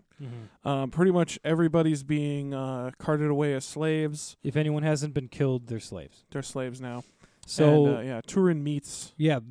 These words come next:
Speaker 1: so
Speaker 2: Glaurung.
Speaker 1: Turin obviously runs back to Nargothrond too late.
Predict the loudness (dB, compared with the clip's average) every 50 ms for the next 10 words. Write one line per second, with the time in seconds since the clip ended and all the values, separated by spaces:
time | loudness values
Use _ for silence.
0 | -16 -8 0 2 2 2 2 4 4 4 4 4 2 2 2 2 2 0 0 0
1 | 0 0 0 -2 -4 -2 -2 -2 -2 -2 -4 -10 -8 -8 -8 -8 -8 -10 _ -14
2 | -12 -10 -8 -8 -8 -8 -10 -10 -10 -12 -12 -12 -12 -16 -18 -18 -20 -16 -10 -8
3 | -6 -6 -6 -6 -8 -8 -10 -18 -20 -20